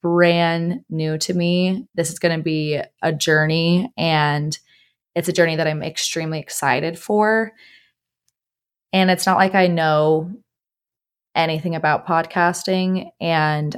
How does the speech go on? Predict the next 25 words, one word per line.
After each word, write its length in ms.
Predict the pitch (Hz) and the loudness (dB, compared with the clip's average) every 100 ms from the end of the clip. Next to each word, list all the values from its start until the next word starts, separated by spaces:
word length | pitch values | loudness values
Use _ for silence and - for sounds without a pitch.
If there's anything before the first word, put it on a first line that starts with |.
| - | -2
I 140 | 156 | -2
am 200 | 156 156 | 0 -2
a 80 | 151 | -2
super 460 | 151 - 165 160 160 | -2 -2 -2 -4 -4
perfectionist, 960 | 165 156 156 151 - 165 156 156 - | -4 -4 -4 -2 -4 -2 -2 -2 -4
and 100 | 151 | -2
I 60 | 156 | -2
really 420 | 147 156 160 156 | -4 -2 -2 0
like 240 | 156 156 - | 0 -2 -2
everything 400 | 160 156 160 165 | -4 -2 -4 -6
to 80 | 156 | -6
be 80 | 165 | -8
perfect 420 | 165 156 156 160 | -6 -6 -6 -8
before 280 | 147 - 160 | -8 0 2
I 40 | |
release 460 | 156 156 147 160 - | 2 0 -2 -4 0
it 60 | 156 | 0
out 260 | 151 - | 0 -4
to 120 | - 180 | -8 -6
the 80 | |
world, 440 | 165 160 160 156 156 | -2 2 2 2 0
or 320 | 156 156 151 - - - _ _ - | 0 0 -2 -10 -20 -20 _ _ -6
I 80 | 156 | -4
feel 260 | - 156 | 2 4
like 340 | 151 143 143 | 4 2 -2